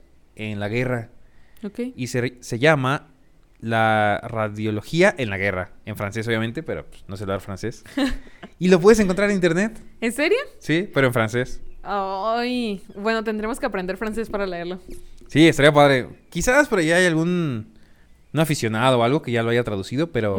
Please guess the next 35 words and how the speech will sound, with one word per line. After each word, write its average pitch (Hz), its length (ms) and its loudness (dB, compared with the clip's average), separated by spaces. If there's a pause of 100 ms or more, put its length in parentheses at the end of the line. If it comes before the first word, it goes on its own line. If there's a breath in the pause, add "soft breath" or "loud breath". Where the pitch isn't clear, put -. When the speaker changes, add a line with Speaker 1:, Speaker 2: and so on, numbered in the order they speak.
Speaker 2:
Oh, - 80 -14
quizás 240 320 -8
sí. 196 240 -8 (200)
Speaker 1:
en 113 100 -4
la 113 60 0
búsqueda 139 300 4
rápida 135 300 2
que 123 80 0
hice, 143 200 -2
solo 143 200 0
está 135 140 -2
en 120 80 -4
francés. 107 520 -6 (140)
Speaker 2:
Ok. 247 200 -4 (760 loud breath)
La 294 180 6
ve-, 294 160 4
la 277 140 0
verdad, 330 200 4 (140)
a 269 80 -2
mí 302 340 0
me 330 120 -2
llama 247 160 0
mucho 330 200 -4
la 359 80 0
atención, 220 420 -4 (760)
mm, 247 300 0
lo 240 180 8
de 240 80 8
la 233 140 4
familia. 208 680 0 (540 soft breath)
O 269 140 -2
sea, 294 360 6
Marie 294 320 4
Curie 370 220 2
fallece 285 560 0